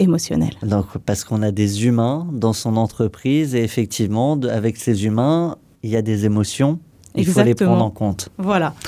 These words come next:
Speaker 2: Alors, comment ça marche ? C'est quoi les émotions, euh, qu'on, qu'on peut observer ? Et puis, bah, comment justement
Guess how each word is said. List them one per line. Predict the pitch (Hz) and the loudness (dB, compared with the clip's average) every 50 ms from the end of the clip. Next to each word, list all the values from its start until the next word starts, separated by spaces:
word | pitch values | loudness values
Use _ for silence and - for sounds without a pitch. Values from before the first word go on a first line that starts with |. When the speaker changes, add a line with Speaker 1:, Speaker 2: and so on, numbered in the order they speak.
| - - - - - - | -16 -16 -18 -20 -12 -6
Speaker 2:
Alors, | - 120 117 | -4 -4 -2
comment | - - 190 214 220 | -2 -2 0 0 0
ça | 214 - 147 | 0 0 0
marche ? | 139 135 139 151 - - - - - 151 135 | 2 2 2 2 0 0 -2 -2 0 2 2
C'est | 123 - - 135 | 2 0 -4 -6
quoi | - - 165 160 | -4 -2 0 0
les | 151 139 123 | 0 0 0
émotions, | 143 135 131 135 127 - - - 147 151 160 156 147 | 2 2 2 2 0 -2 -4 -4 -4 -2 0 0 0
euh, | 135 123 120 120 120 113 | 2 2 2 0 0 -2
qu'on, | - - 120 120 113 | -2 0 0 0 0
qu'on | - 127 117 110 | -2 -4 -4 0
peut | - 131 | 2 2
observer ? | 127 120 - - - 123 117 113 113 143 175 190 | 2 0 -2 -2 -2 0 0 0 0 0 0 0
Et | 180 | 0
puis, | 180 - - 120 | -2 -2 -4 -2
bah, | 110 113 110 | 0 0 0
comment | - - 127 135 151 147 | 0 0 0 0 0 0
justement | 151 - - 123 123 135 151 156 151 | -2 -2 -2 0 0 2 2 0 0